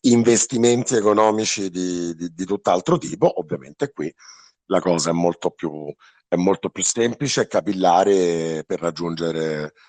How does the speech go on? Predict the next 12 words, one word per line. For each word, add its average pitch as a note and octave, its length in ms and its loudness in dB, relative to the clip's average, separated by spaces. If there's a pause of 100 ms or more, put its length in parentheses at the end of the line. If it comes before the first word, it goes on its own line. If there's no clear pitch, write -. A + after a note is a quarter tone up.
(280)
tante, G#2+ 380 2
tante, G2 320 0
tante F2+ 320 0
persone. D#2+ 640 0
Quindi D2+ 600 -8 (460)
potrebbe, - 920 0
sì, - 280 0 (100)
eh, D#2+ 340 -6
diciamo F#2 380 -4
che F#2 320 -4 (760)
la G2 140 2
strada, F2+ 600 2